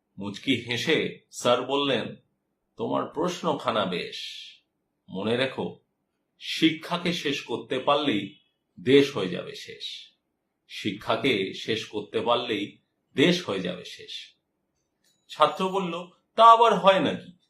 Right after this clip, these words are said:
দিব্যি তো লিখছি পড়ছি, শিক্ষা দপ্তর পুরোটাই জেলে, তাতে আমাদের কি?" রেগে গিয়ে স্যার ছাত্রকে দিল হালকা করে বকে।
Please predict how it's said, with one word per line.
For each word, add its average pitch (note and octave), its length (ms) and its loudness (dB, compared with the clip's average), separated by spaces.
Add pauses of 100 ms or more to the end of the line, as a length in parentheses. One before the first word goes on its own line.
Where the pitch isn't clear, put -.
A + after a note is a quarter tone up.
(160)
দিব্যি A#3 360 0
তো G#3+ 80 4
লিখছি E3 460 2
পড়ছি, - 380 -8 (420)
শিক্ষা A3 440 0
দপ্তর A#3 480 2
পুরোটাই A#3+ 460 6
জেলে, F#2+ 360 -2 (180)
তাতে B3 240 4
আমাদের A#3 440 2
কি?" C4+ 280 -10 (1200)
রেগে B2+ 260 4
গিয়ে D#3 220 0
স্যার D3 380 2
ছাত্রকে G3+ 520 -4
দিল A3 200 -8
হালকা A3 500 -4
করে F2+ 240 -6
বকে। F2+ 320 -14